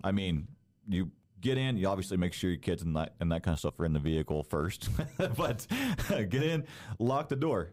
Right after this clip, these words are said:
It's very, very, it's, it's something that you can do every single time, takes little effort. Um, something as simple as locking your door is a, is a good barrier for, uh, against you and, and a possible attacker.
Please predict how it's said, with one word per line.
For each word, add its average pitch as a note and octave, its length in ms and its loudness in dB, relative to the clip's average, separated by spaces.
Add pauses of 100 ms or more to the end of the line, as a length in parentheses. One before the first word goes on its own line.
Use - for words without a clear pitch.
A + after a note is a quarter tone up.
It's G#2+ 220 0
very, A#2 340 2
very, G2 320 2
it's, G2 120 0
it's F2+ 280 -2
something B2 260 2
that G2 220 2
you G#2+ 80 2
can G2 160 0
do F#2 400 2 (120)
every F#2 180 2
single F2+ 220 0
time, F2 280 2
takes F2 400 0 (100)
little F2+ 500 4
effort. D2 380 -2 (520)
Um, D#2 380 2 (120)
something A2+ 420 0
as G2 200 2
simple G#2+ 540 -2
as F2 140 -2
locking G#2 360 2
your F2+ 120 4
door G2 440 2 (160)
is F2+ 360 2
a, E2 460 2 (420)
is F2+ 120 0
a F2 40 0
good D#2 280 -2
barrier A2 480 0 (440)
for, F2+ 600 2 (420)
uh, E2 280 2
against F#2 400 0
you G2 240 4
and, E2+ 180 0
and D#2 460 0 (100)
a D2 140 -4
possible D#2+ 520 0
attacker. C2 520 -2